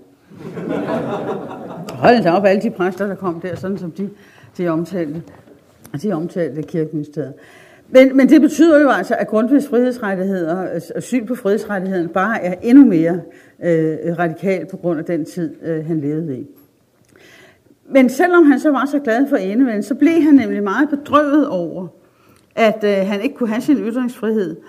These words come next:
og at statsmagten, øh, i den grad vogtede over sin egen lukkethed, at man ikke måtte kritisere statsmagten.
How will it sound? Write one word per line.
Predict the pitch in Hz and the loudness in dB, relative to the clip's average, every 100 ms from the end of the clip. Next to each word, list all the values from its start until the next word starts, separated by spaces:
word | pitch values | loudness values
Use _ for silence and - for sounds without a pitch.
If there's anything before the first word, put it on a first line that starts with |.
| - _ | -20 _
og | - 233 277 - | 0 4 4 2
at | 214 | -4
statsmagten, | - 233 226 240 226 196 - 226 196 | -4 -6 -4 -4 -4 -4 -4 -4 -4
øh, | - 185 - | -4 -6 -6
i | 214 | -4
den | 262 254 | -4 -4
grad | 240 220 180 156 | -6 -4 -4 -4
vogtede | 170 214 - 240 | -4 -6 -6 -4
over | 170 170 202 | -4 -8 -10
sin | 208 | -10
egen | 170 160 208 | -8 -6 -4
lukkethed, | 170 175 196 226 220 156 - - _ | -4 -4 -4 -4 -4 -6 -12 -20 _
at | - 190 | -6 -2
man | 190 180 | 0 -2
ikke | 190 | -4
måtte | 196 180 | -6 -6
kritisere | 175 160 175 - | -8 -8 -8 -8
statsmagten. | - 123 - 139 120 - 135 | -8 -10 -10 -14 -14 -12 -12